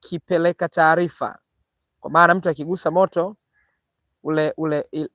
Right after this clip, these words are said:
neuron inapeleka taarifa kwenye ubongo ambao uko kichwani, alafu ubongo unarudisha taarifa kwenye mkono, unaleta maamuzi kwenye mkono na kusema, "Mkono toa,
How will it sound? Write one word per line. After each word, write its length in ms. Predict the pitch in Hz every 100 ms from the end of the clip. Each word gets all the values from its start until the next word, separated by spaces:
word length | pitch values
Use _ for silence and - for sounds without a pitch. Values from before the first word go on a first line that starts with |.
| _ -
neuron 440 | 190 247 190 202
inapeleka 520 | - 147 - 170 196 180
taarifa 400 | 160 185 - 156
kwenye 240 | 156 156
ubongo 680 | 151 165 185 160 127 110 _ _ _ _ _ _ _ _ _
ambao 260 | 135 139 170
uko 180 | 170 160
kichwani, 600 | 151 - 190 165 139 113
alafu 340 | 139 156 -
ubongo 560 | 147 165 233 185 156 - _ 156
unarudisha 1000 | 160 165 165 156 160 170 220 226 - 175
taarifa 680 | 160 156 156 196 196 - 143
kwenye 220 | 143 151
mkono, 400 | 143 - 165 139
unaleta 560 | 147 147 - 214 -
maamuzi 680 | 165 156 160 185 208 202 156
kwenye 200 | 143 139
mkono 400 | 143 190 160 151 - _ _ _ 143
na 80 |
kusema, 260 | - 190 180
"Mkono 380 | 165 - 190 170
toa, 560 | - 214 208 190 147